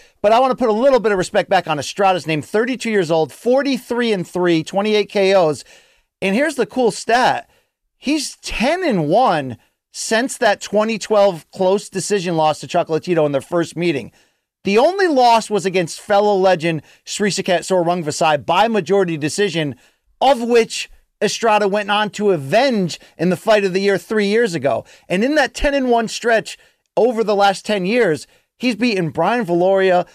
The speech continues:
Milan Molindo, Giovanni Segura, Hernan Marquez, Carlos Cuadras,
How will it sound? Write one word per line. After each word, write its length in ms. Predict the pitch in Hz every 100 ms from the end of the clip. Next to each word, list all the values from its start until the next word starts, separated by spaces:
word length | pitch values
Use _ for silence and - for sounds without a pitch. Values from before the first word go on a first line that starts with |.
| _
Milan 400 | 139 165 185 214
Molindo, 580 | 208 196 196 185 180 180 _ -
Giovanni 460 | 208 226 202 202
Segura, 540 | 180 175 165 175 170 165 _ _
Hernan 500 | - 208 226 220 220
Marquez, 540 | 202 196 - 185 180 -
Carlos 400 | 180 220 220 190
Cuadras, 580 | 196 190 175 180 170